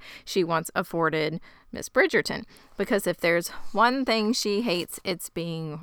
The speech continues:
wrong. Now the room at the Bridgerton house seems to be even emptier than the muddled head of King George, is what she says. It seems like the real incomparable, which is what she had titled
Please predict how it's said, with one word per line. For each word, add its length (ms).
wrong. 440
Now 520
the 580
room 400
at 240
the 280
Bridgerton 540
house 540
seems 360
to 100
be 420
even 360
emptier 720
than 200
the 80
muddled 440
head 520
of 300
King 320
George, 560
is 180
what 120
she 100
says. 260
It 200
seems 420
like 220
the 100
real 560
incomparable, 840
which 240
is 180
what 240
she 220
had 440
titled 720